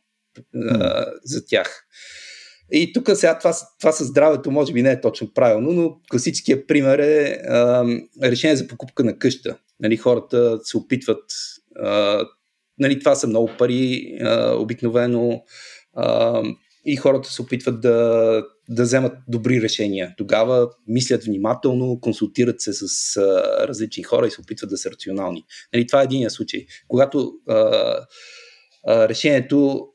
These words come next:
Speaker 1: резултатът от него е много важен, а, тогава хората клонят към някаква рационалност. И другия случай е, а, когато, а, играта се игра отново и отново.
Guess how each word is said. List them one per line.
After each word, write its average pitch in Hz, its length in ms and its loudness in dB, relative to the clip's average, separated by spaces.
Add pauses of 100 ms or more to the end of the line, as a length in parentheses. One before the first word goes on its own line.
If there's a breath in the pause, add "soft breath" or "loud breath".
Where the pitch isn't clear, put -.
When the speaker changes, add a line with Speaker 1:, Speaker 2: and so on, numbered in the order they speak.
(140)
Speaker 1:
резултатът 117 500 0
от 107 120 -8
него 110 180 -2
е 101 40 -2
много 98 240 0
важен, 107 460 -2 (640)
а, 101 200 -2
тогава 120 320 2
хората 113 480 -2
клонят 120 300 0
към 107 140 -2
някаква 101 320 -2
рационалност. 98 800 -4
И 135 100 -2
другия 160 240 2
случай 165 600 -2
е, 139 460 2 (360)
а, 127 640 0
когато, 127 920 0 (360)
а, 117 420 2
играта 123 320 2
се 131 100 -2
игра 123 180 4
отново 104 340 -2
и 95 40 -2
отново. 92 360 -4